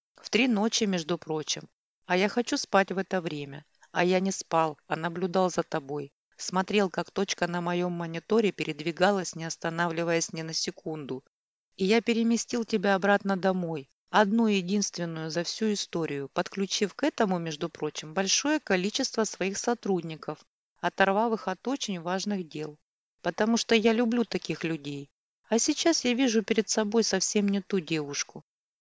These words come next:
И это печально», весело добавил он. «Ну ладно, иди. Я тебя в хорошую гостиницу определил. Отдохнешь.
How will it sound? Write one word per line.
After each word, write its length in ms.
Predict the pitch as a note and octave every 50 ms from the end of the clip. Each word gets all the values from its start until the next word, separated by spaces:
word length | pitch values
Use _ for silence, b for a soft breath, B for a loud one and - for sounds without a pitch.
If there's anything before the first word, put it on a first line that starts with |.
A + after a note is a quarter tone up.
| _ _ -
И 60 | -
это 260 | D4+ E4+ E4 - - F3
печально», 680 | - E3 - - - F3 E3+ E3+ E3 E3 D#3+ D#3 D#3 - _ _ _ _ _ _ -
весело 480 | - D#3+ F3 E3+ - - D#3+ D#3+ D#3 D3
добавил 600 | D3+ D#3+ D3 C#3+ D#3 D3+ D3+ D3+ D#3 D3+ D3 D3+
он. 220 | D3+ D3+ D3+ D3 _ _ _ _ _ _ _ _ _ -
«Ну 140 | A#3+ C#4 D#4+
ладно, 480 | B3+ G#3+ F3+ D#3+ - D#3 D#3 F3 G3+ A3
иди. 320 | G3 F3 E3+ D3+ C3+ - _ b b b b b _ -
Я 100 | F#3+ F#3+
тебя 260 | - G#3+ F#3 G3+ G3+
в 40 | F#3+
хорошую 480 | - - G3+ G3+ G3+ F#3+ - - F#3+ F#3
гостиницу 680 | F#3+ G3+ G3 - - F#3+ F3 E3+ D#3 - - - D#3
определил. 640 | D3 - - D#3 D3 C#3+ D#3+ D3+ D3 D3 C#3+ C#3+ E3+ -
Отдохнешь. 760 | F#3 F3 E3 F#3+ G3+ G3 - - E3+ D3+ D#3+ D#3 - -